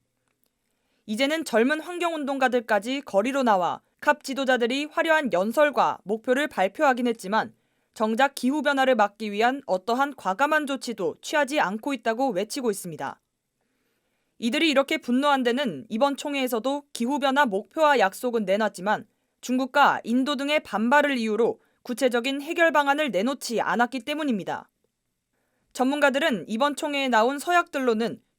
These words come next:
육 년 전 파리 기후 변화 협약에서 합의된 것처럼 지구 기온 상승을 산업화 이전 대비 일점오 도 이내로 제한하는 데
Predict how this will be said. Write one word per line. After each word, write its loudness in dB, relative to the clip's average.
육 -4
년 0
전 2
파리 -2
기후 -4
변화 0
협약에서 2
합의된 -2
것처럼 -2
지구 -6
기온 0
상승을 -2
산업화 0
이전 -2
대비 -2
일점오 0
도 -2
이내로 0
제한하는 2
데 0